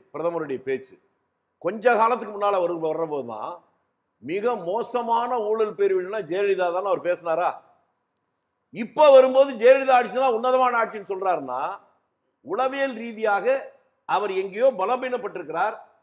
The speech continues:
அதனால் ஏற்பட்டுகின்ற பாதிப்பு. நேற்று அப்படி எதிர் திசையில பேசினா அதுக்கு நேர் எதிர்கருத்தை சொல்றாரு.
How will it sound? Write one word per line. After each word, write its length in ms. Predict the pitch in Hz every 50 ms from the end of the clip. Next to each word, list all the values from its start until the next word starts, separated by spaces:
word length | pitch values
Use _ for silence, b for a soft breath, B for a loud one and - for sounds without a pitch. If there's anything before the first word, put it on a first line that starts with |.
| _ _ _ -
அதனால் 460 | - 180 190 220 226 247 262 247 214
ஏற்பட்டுகின்ற 540 | 220 214 185 208 196 190 175 180 175 185 170 139
பாதிப்பு. 540 | 151 175 208 233 226 220 180 156 233 269 277 269 - _ _ _ _ _ _ _
நேற்று 580 | 107 120 147 190 240 269 262 - - 262 277 269 311 311 311 240 196 156
அப்படி 240 | 170 180 185 180 160 139 135
எதிர் 320 | 156 185 220 277 277 254
திசையில 320 | 240 233 196 240 226 214
பேசினா 340 | 190 170 190 185 185 214 196
அதுக்கு 180 | 180 175 160 160
நேர் 380 | 156 175 202 226 254 277 294
எதிர்கருத்தை 480 | 262 220 220 233 214 190 185 - 208 208
சொல்றாரு. 340 | - 160 143 127 117 92